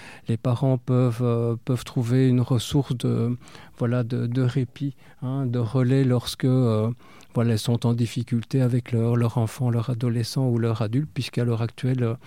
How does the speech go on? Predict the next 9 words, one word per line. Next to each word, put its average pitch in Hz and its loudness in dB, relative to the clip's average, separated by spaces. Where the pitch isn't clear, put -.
encore 120 0
de, 135 -2
de 139 -4
nombreux 123 0
adultes 120 0
sont 139 -2
à 127 2
la 123 2
maison, 120 0